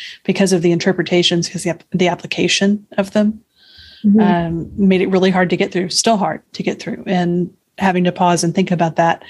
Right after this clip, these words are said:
Speaker 1: um, when I, you're reading through passages and you read the passage and you're like, "Oh, okay, well,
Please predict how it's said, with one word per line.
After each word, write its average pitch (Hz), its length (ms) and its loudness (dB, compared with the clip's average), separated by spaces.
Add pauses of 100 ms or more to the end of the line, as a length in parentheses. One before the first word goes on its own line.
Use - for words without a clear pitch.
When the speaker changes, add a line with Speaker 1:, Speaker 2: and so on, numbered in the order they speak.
(560)
Speaker 1:
um, 170 640 2
when 185 160 2
I, 170 300 -2
you're 185 360 -2
reading 180 280 0
through 170 140 -6
passages 170 520 -2
and 180 100 2
you 170 60 2
read 170 160 -2
the 165 100 -4
passage 165 460 -2
and 185 100 2
you're 175 120 2
like, 190 120 -2
"Oh, 160 240 -2 (960)
okay, 170 280 -2
well, 175 360 -2